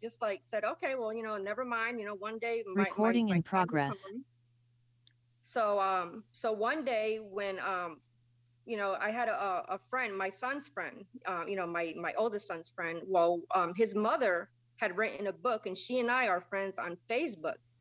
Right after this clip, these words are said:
Speaker 1: So when I saw her, you know, saw that she had written a book, I was like, "Okay, well, you know, let me get in touch with her to see, you know, what she did, how she went about it." So I reached out to her, you know, she was nice enough to come over my house. You know, she showed me the books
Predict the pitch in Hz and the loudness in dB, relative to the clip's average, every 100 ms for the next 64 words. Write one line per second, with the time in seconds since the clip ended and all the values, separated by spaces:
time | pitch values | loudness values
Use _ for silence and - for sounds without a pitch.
0 | _ _ - 220 202 202 208 - 254 262 | _ _ -4 0 2 2 0 0 0 0
1 | 240 - 294 349 240 - - 240 214 202 | 0 0 0 2 0 -4 -8 -6 -4 -4
2 | - - - 247 247 208 202 269 269 190 | -6 -16 -2 2 2 2 0 -2 -2 -2
3 | 214 214 202 277 359 233 240 233 349 403 | -2 -2 -2 0 0 0 0 -4 -4 -2
4 | 370 294 240 247 240 226 285 294 285 277 | -2 0 -2 0 0 0 -2 -4 -4 -4
5 | 254 330 427 - 254 240 220 - 202 - | -6 -6 -4 -4 -6 -2 -4 -4 -10 -8
6 | 262 254 240 214 202 196 - 285 320 233 | -6 -2 0 2 2 0 -4 -6 -2 0
7 | 214 214 208 - 370 294 208 185 175 160 | 0 -2 -4 -4 -4 -2 -4 -2 -2 -2
8 | - _ _ _ _ 240 202 208 240 - | -8 _ _ _ _ -2 0 0 -4 -2
9 | 233 254 - 247 254 254 254 226 202 190 | -2 -2 -6 -8 -4 -2 -2 -2 -4 -6
10 | - 240 233 - 208 185 208 220 233 220 | -6 -8 -8 -6 -6 -2 0 0 -2 -4
11 | - - 196 185 214 214 196 175 202 220 | -6 -6 -4 0 2 2 0 -2 -2 2
12 | 240 247 247 202 190 202 196 220 220 208 | 2 0 -2 -6 -4 -6 -4 -2 -2 -2
13 | 196 - 220 233 | -4 -4 -4 -4